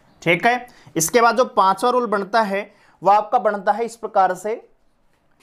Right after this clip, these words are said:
ए की पावर एम की होल पावर एन।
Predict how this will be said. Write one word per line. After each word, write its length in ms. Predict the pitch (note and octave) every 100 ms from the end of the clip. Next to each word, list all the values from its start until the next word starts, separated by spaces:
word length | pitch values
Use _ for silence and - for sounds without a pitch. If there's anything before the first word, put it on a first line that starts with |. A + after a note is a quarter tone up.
| _ _ _
ए 160 | F3+ G#3+
की 260 | G#3+ B3+ C4
पावर 560 | - G3+ G3+ G#3+ A3 E3
एम 320 | E3 G#3 C#4 _ _ _ _ _ _ _ _ _ _
की 160 | A#3+ C4+
होल 500 | A3 - A#3 B3+ C4+
पावर 460 | - F3+ E3 F3+ G3+ B2+
एन। 160 | G#2+